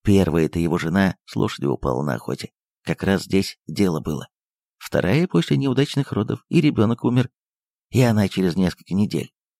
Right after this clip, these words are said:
Доказательств никаких нет, а он после того жил тихо и уединенно. Ну а теперь вот вы появились, и я заволновался. Вы пока не выходите. Может, и хорошо, что вас заперли. А я пока смогу для вас что-нибудь сделать.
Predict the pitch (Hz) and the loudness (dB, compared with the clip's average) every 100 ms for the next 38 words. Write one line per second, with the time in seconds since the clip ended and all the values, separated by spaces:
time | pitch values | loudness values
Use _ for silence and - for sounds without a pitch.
0 | _ _ - - 110 139 175 156 - 117 | _ _ -2 2 4 6 6 4 2 0
1 | 131 - - 113 117 104 131 123 123 - | 0 -2 0 2 4 4 4 2 0 0
2 | 113 101 107 110 123 117 - 190 208 - | 0 2 2 0 -2 -4 0 2 2 2
3 | 160 147 147 123 120 123 90 78 80 - | 0 2 0 0 0 2 2 2 -4 -6
4 | _ _ - 104 95 92 113 139 151 151 | _ _ 0 2 2 2 2 2 4 2
5 | 76 98 117 139 139 160 - - - 80 | 2 2 2 0 2 0 -2 -6 -4 0
6 | 85 101 117 139 185 180 - - _ _ | 0 0 0 2 0 0 -4 -16 _ _
7 | _ _ _ 92 104 85 98 107 110 117 | _ _ _ 2 2 2 2 2 4 2
8 | 147 95 - - _ _ _ - 95 104 | 0 -2 -6 -10 _ _ _ -4 2 2
9 | 92 92 - 87 113 113 71 76 - - | 2 0 0 -2 0 -2 -2 -4 -4 -6
10 | 82 - - 64 - _ _ _ _ _ | -4 -4 -6 -10 -14 _ _ _ _ _
11 | - 98 98 107 101 104 90 - 95 95 | -4 0 2 0 2 0 0 -2 0 0
12 | 87 90 82 - 87 85 87 - 78 90 | 2 0 0 0 0 0 -2 -4 -6 -2
13 | 71 71 - | -4 -6 -14